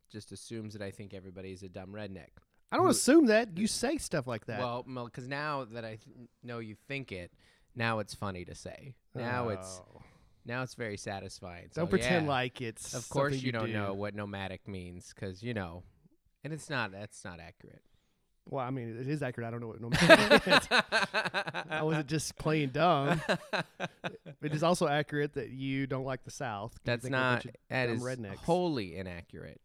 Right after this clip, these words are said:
Speaker 1: I, I like the South a lot.
Speaker 2: You bring it up a lot.
Speaker 1: Well, with you, absolutely. I have to. Um, I'm just, that's, uh, so nomadic, we travel a lot, and that's what our podcast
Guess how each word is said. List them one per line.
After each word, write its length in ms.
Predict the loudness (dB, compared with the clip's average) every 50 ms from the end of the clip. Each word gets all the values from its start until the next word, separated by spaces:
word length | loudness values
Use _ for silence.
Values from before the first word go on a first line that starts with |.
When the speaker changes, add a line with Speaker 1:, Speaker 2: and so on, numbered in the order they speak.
| _ _ -10
Speaker 1:
I, 260 | -6 -6 -4 -4 -6 -6 -8 -8
I 120 | -6 -6
like 260 | -6 -6 -8 -8 -10
the 80 | -12 -12
South 280 | -10 -8 -10 -8 -10
a 40 | -10
lot. 240 | -12 -12 -12 -12 -12
Speaker 2:
You 60 | -8
bring 200 | -4 -2 -2 0
it 60 | 0
up 140 | 0 0 -2
a 20 | -4
lot. 240 | -6 -6 -8 -12 -16 _ -20 -12 -6
Speaker 1:
Well, 320 | -2 0 2 2 2 2 2
with 140 | -2 -2
you, 280 | -2 0 0 0 0 0
absolutely. 640 | 0 0 -2 -4 -6 -4 -4 -2 -4 -4 -6 -8 -8
I 60 | -8
have 320 | -6 -6 -6 -8 -10 -12
to. 240 | -16 -18 -16 -16 -18 -20 _ -18 -16
Um, 380 | -14 -12 -12 -12 -12 -14 -14 -16
I'm 140 | -16 -16 -16
just, 320 | -16 -18 -20 -20 -20 -20 -20 _ _ _ _ _ -20 _ -6
that's, 280 | -6 -6 -6 -6 -12 -8 -4
uh, 340 | -2 -2 -2 -2 -4 -6 -8 -12 -16 -18 -14
so 240 | -8 -8 -6 -4 -2
nomadic, 460 | -2 0 2 4 4 4 2 0 -2 _ -6
we 180 | -4 -2 -2 -2
travel 540 | -2 0 2 4 4 4 2 0 -4 -8 -10 -10 -8
a 60 | -6
lot, 360 | -4 -2 -2 -2 -4 -6 -8
and 180 | -10 -8 -6 -4
that's 160 | -4 -4 -4
what 80 | -6 -6
our 100 | -6 -6
podcast 500 | -6 -8 -10 -10 -12 -14 -16 -16 -16